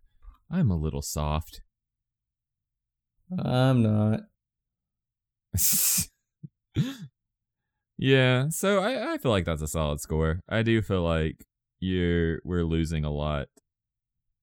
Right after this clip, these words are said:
Speaker 1: Eh, we lost a lot in this show, and it's really fan service heavy. And don't get me wrong, I'm, I'm a big fan of the fan service.
Speaker 2: Yeah.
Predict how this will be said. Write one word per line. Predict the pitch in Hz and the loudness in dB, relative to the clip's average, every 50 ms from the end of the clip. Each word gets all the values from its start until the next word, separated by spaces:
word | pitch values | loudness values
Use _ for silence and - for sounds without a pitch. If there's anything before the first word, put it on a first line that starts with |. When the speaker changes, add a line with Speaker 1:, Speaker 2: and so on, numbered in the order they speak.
| _ - | _ -14
Speaker 1:
Eh, | 55 53 - | -12 -10 -6
we | - 85 85 | -4 -2 -2
lost | 82 80 78 78 80 - - 82 | -2 -2 -2 -2 -4 -4 -6 -6
a | |
lot | 80 78 80 80 78 78 - - - | -4 -2 -2 0 -2 -2 -4 -6 -6
in | 71 80 80 | -4 -2 -2
this | 80 82 80 - | 0 -2 -2 -2
show, | - 95 92 92 | -2 0 0 0
and | 92 90 | 0 0
it's | 90 - - - - | -2 -4 -6 -6 -2
really | 165 156 139 135 123 | 0 0 2 2 2
fan | - 107 104 98 | 0 0 -2 0
service | - 104 101 95 95 | -2 -2 -2 -2 -2
heavy. | - 98 95 92 95 95 - _ _ - - - 131 - | -2 -2 0 0 -2 -2 -4 _ _ -20 -16 -14 -6 -2
And | - 147 160 | 0 2 4
don't | 202 214 202 | 6 6 6
get | 165 127 | 6 6
me | 95 80 | 6 6
wrong, | 80 92 104 98 85 82 80 73 - - | 6 6 6 6 6 6 4 2 2 4
I'm, | 117 135 123 101 87 82 78 - - _ _ _ _ - - - - - _ - - - - | 6 6 8 8 6 6 4 0 -2 _ _ _ _ -20 -20 -20 -20 -20 _ -20 -14 -2 2
I'm | 127 131 123 107 95 | 4 6 6 6 6
a | 85 | 4
big | 76 73 98 90 78 | 4 4 4 4 4
fan | - - 117 120 110 92 82 | 4 4 4 6 6 4 4
of | 76 67 | 2 -2
the | 69 - | -4 -2
fan | - 107 110 104 90 78 | 2 4 4 4 4 2
service. | - 82 73 69 62 57 - - - - _ _ _ - - - - | 2 0 0 0 -2 -4 -6 -8 -12 -14 _ _ _ -20 -20 -10 -4
Speaker 2:
Yeah. | 180 175 139 - - | -2 0 0 0 -2